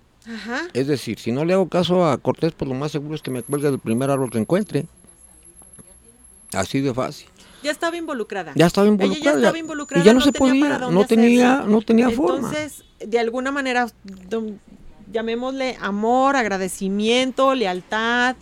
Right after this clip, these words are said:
Speaker 1: lo que usted quiera y guste, pero ella estaba comprometida con Cortés al momento de que él la nombra capitana y,
Speaker 2: Pues, si no,
Speaker 1: este,
Speaker 2: la pasa por las
Speaker 1: y la pasa
Speaker 2: armas.
Speaker 1: por las armas.
Speaker 2: ¿Verdad?
Speaker 1: Sí.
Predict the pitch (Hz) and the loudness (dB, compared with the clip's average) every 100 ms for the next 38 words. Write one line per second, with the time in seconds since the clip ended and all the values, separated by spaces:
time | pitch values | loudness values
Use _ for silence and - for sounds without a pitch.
0 | - - - 185 196 - 233 - 240 233 | -16 -20 -14 -12 -10 -4 -4 -2 0 0
1 | 233 196 208 240 - 254 - 196 185 180 | -2 -4 -8 -6 -4 -4 -4 -4 -2 -4
2 | 139 147 240 262 277 - 220 233 214 196 | -4 0 0 0 -4 -2 -2 -2 -4 -8
3 | 185 185 - 214 214 196 180 - 247 311 | -8 -8 -6 -8 -6 -10 -12 -10 -6 -6
4 | - - - - - - - 190 190 214 | -8 -18 -20 -20 -20 -14 -6 -4 -2 -2
5 | 226 254 240 226 202 196 208 196 190 190 | -2 -2 -4 -4 -4 -2 -4 -4 -6 -6
6 | 196 190 180 170 226 240 247 262 269 - | -6 -8 -10 -10 -6 -4 -4 -4 -6 0
7 | 120 - 120 127 160 180 190 185 170 180 | 2 4 2 4 4 4 4 4 2 2
8 | 175 190 180 160 143 147 202 214 226 233 | 2 2 0 2 2 2 2 2 0 0
9 | 226 202 254 254 294 302 285 220 - - | -2 -2 -4 -4 -4 -4 -4 -6 -10 -20
10 | - - 104 95 127 - _ - - 285 | -20 -16 -12 -6 -6 -6 _ -20 -10 -6
11 | 277 202 | -4 -6